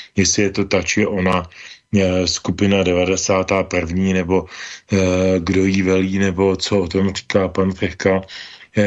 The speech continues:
jestli nám tady zasahuje do kádrování civilního obyvatelstva, má k tomu nějakou zákonu nebo ústavní oporu, respektive, a tuto otázku položil i Babiš v tom svém komentáři,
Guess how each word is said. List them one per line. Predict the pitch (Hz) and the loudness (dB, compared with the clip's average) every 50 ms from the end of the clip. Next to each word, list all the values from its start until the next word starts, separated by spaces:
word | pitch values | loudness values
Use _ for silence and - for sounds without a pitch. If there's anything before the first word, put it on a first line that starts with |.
| 101 101 110 - | 2 0 0 0
jestli | - 135 117 - - - 127 | -2 -2 -2 -2 0 0 0
nám | 120 120 127 127 120 | 0 0 -2 -2 -2
tady | - 131 123 139 135 | -2 -2 0 0 -2
zasahuje | 117 107 98 - - 123 117 113 123 131 131 127 | -2 -2 -2 -2 0 0 0 2 2 2 0 2
do | 127 127 120 117 110 98 - - - - - - - _ - | 0 2 2 2 0 -2 -6 -16 -20 -20 -20 -20 -20 _ -4
kádrování | - 110 98 95 92 98 101 104 104 104 110 120 127 139 131 | -2 0 0 2 0 2 2 2 2 2 0 0 -2 -2 -2
civilního | - - - 101 92 98 101 104 110 110 123 135 | -2 -2 -2 0 0 2 0 0 0 -2 -2 -4
obyvatelstva, | 117 95 92 95 95 92 87 87 - 98 92 87 - - - 98 95 98 101 104 101 - - - - - - _ _ - | -4 -2 0 0 2 0 0 0 0 0 0 -2 -4 -2 0 0 2 0 -2 -4 -10 -18 -20 -20 -20 -20 -20 _ _ 0
má | 98 95 90 92 101 120 | 2 2 4 2 0 0
k | 113 - - | -2 -6 -4
tomu | - 117 113 123 131 131 139 139 120 104 | -2 -2 0 0 0 0 0 0 -2 -4
nějakou | - 147 123 110 104 104 104 - 131 131 120 | -2 0 2 2 2 2 0 0 0 0 0
zákonu | 104 101 90 87 87 - 101 101 104 107 110 | 0 0 -2 -2 -2 0 0 2 2 2 0
nebo | 110 110 104 107 | 0 -2 -2 -2
ústavní | - 107 104 - - - 104 98 98 117 120 113 | -2 -2 -4 -6 0 0 0 0 0 -2 -2 -2
oporu, | 110 - - 107 107 107 113 113 - - - - - - - - _ | -4 -2 0 0 2 2 0 -2 -6 -12 -16 -14 -16 -16 -18 -6 _
respektive, | 120 110 110 110 - - - - - 98 95 - - 98 90 85 87 87 90 98 | 0 2 2 2 0 -2 -2 -2 -4 -4 -4 -2 -4 -2 -2 0 0 -2 -2 -2
a | - 110 101 87 - _ | -2 -4 -6 -6 -8 _
tuto | - 117 110 107 - 113 101 | -2 -2 0 2 2 0 2
otázku | 104 95 98 92 90 87 - - 107 | 0 0 0 0 0 -2 -4 -6 -6
položil | 95 101 95 92 90 85 98 101 104 107 110 | -2 0 0 0 0 0 0 0 0 2 0
i | 107 95 | 0 0
Babiš | 87 90 82 80 95 95 - - | 0 0 0 0 0 -2 -2 -2
v | |
tom | - 101 95 92 | 0 0 0 0
svém | - - 107 104 | 0 0 0 0
komentáři, | 101 - 92 85 82 85 87 85 90 87 85 87 87 - - 104 92 | 0 -2 -2 -2 0 -2 0 0 2 2 2 2 0 0 0 0 -2